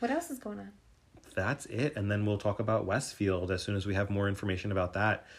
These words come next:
Speaker 1: Fingers crossed, everyone.
Speaker 2: Lots and lots of people are reaching out to us about Westfield. Um, and we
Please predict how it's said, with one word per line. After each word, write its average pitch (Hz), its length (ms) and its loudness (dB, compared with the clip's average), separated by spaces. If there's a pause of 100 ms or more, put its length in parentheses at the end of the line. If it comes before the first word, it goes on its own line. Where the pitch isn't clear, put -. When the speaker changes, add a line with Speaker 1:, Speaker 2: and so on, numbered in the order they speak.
Speaker 1:
Fingers 247 280 0
crossed, 226 320 0
everyone. 95 200 2
Speaker 2:
Lots 135 520 6
and 113 200 2
lots 107 400 6
of 117 180 -4
people 101 560 0
are 104 120 0
reaching 104 340 -2
out 92 200 0
to 98 140 -2
us 92 360 -2 (100)
about 95 280 2
Westfield. 87 680 -6 (320)
Um, 92 340 -4
and 95 200 -4
we 92 240 -4